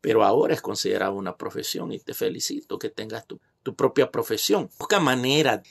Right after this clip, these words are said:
de crecerlo. Podría buscar manera de crecer si, por ejemplo, no le cortas a niños. Busca de, para cortarles a niños. Si inclusive mujeres van donde, donde hombres, si puedes cortarle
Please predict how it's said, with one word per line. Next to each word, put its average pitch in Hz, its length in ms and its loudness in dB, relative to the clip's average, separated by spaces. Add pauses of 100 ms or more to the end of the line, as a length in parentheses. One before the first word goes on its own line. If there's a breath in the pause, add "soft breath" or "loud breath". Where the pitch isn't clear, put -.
(260 soft breath)
de 120 260 -4
crecerlo. 110 880 2 (260 soft breath)
Podría 117 360 4
buscar 117 400 -2
manera 117 500 -2
de 113 180 -4
crecer 139 480 6
si, - 240 -4 (480)
por 117 160 0
ejemplo, 104 760 -4 (240 soft breath)
no 120 160 2
le 110 160 0
cortas 110 460 0
a 101 80 -2
niños. 131 720 -6 (140)
Busca 127 520 2
de, 101 400 2
para 107 240 0
cortarles 113 500 -2
a 104 100 -6
niños. 135 600 -8 (220 soft breath)
Si 104 540 -2
inclusive 127 600 0
mujeres 113 540 0 (180)
van 113 280 -4
donde, 110 280 0
donde 104 380 0
hombres, 147 420 0
si - 120 -6
puedes 107 280 -4
cortarle 110 920 -2